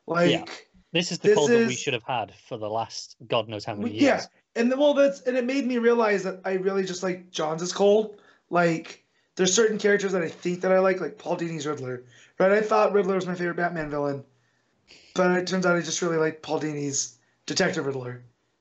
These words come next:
Speaker 1: You know, like,
Speaker 2: Yeah.
Speaker 1: um,
Speaker 2: It was, it was
Speaker 1: so
Speaker 2: Johns who had Cold in Justice League as well, wasn't it?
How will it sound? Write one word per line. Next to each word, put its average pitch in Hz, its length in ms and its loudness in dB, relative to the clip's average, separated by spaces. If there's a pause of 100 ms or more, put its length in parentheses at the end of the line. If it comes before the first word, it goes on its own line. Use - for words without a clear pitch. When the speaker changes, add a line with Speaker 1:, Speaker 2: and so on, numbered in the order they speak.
Speaker 1:
You 156 120 -6
know, 143 300 -2
like, 143 380 -2
Speaker 2:
Yeah. 107 460 -4
Speaker 1:
um, 156 300 2
Speaker 2:
It 185 160 2
was, 160 180 -2
it 170 80 -8
was 156 140 2
Speaker 1:
so 170 100 2
Speaker 2:
Johns 160 280 0
who 151 220 -2
had 139 200 0
Cold 131 260 -2
in 113 180 -8
Justice 127 340 -4
League 104 140 -2
as 104 100 -4
well, 120 180 4
wasn't 113 240 -2
it? 104 60 -12